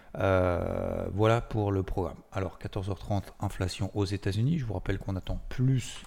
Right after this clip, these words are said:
zéro deux pour cent pour ceux qui ont vu le débrief hebdo. Normalement, vous le savez, mais je le répète, plus zéro deux pour cent sur le mois de mai,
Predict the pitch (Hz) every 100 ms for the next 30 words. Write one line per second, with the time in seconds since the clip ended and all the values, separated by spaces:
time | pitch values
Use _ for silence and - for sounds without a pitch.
0 | 113 95 92 95 90 90 - - - 151
1 | 147 104 - 95 - 95 90 - - -
2 | - 92 92 104 98 87 90 98 - 92
3 | 92 80 - 80 82 90 - 101 104 95
4 | 90 82 85 110 110 - - - - -
5 | - - - - - - 107 107 98 101
6 | 92 101 - - 95 - - 90 87 87
7 | 90 87 85 80 82 95 -